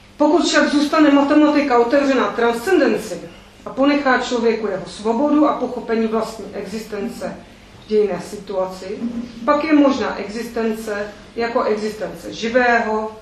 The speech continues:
a to nejenom živého jeho samého matematika, ale také druhých,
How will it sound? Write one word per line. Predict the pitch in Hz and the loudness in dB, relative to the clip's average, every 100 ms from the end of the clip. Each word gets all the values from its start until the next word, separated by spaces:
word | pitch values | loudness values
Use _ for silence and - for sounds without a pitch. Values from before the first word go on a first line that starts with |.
| - 277 | -6 -4
a | |
to | 285 311 | 0 4
nejenom | 285 269 262 233 208 | 6 6 6 4 0
živého | 202 208 196 185 180 | -2 -2 -2 -2 -2
jeho | 202 202 208 208 | 0 2 2 0
samého | - 190 202 196 175 | -4 -6 -4 -4 -4
matematika, | 175 170 214 208 214 269 277 311 330 320 - - - - - - - - - - | -6 -8 -4 -4 -4 -6 -2 0 0 -4 -14 -18 -16 -16 -18 -20 -20 -20 -20 0
ale | 247 | 2
také | 254 254 262 220 | 4 4 4 4
druhých, | 185 185 190 214 262 285 | 2 -4 -6 -4 -4 -6